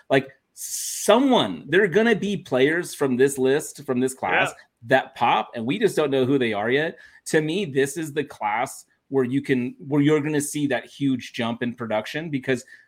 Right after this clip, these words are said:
Speaker 1: none of them outside of, like, a very, very select few really broke out, um, last year. And so I think we could see, uh, some of that this year and, and a really great opportunity if you know how to play the market, uh, to gain a lot of value.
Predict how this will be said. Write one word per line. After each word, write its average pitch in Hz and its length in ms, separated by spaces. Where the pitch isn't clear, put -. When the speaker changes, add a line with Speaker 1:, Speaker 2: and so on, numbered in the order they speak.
Speaker 1:
none 131 260
of 151 100
them 131 480
outside 123 380
of, 117 140
like, 110 300
a 107 80
very, 123 420
very 107 260
select 101 320
few 101 280
really 127 320
broke 107 340
out, 104 320
um, 127 200
last 139 320
year. 240 280
And 120 120
so 135 160
I 127 80
think 131 220
we 123 140
could 120 200
see, 110 380
uh, 101 100
some 156 220
of 151 80
that 110 160
this 107 220
year 104 160
and, 110 200
and 107 140
a 104 40
really 113 240
great 113 200
opportunity 120 600
if 110 100
you 117 80
know 113 80
how 113 80
to 104 100
play 123 200
the 107 80
market, 113 440
uh, 104 180
to 113 120
gain 107 240
a 98 80
lot 95 160
of 92 80
value. 87 400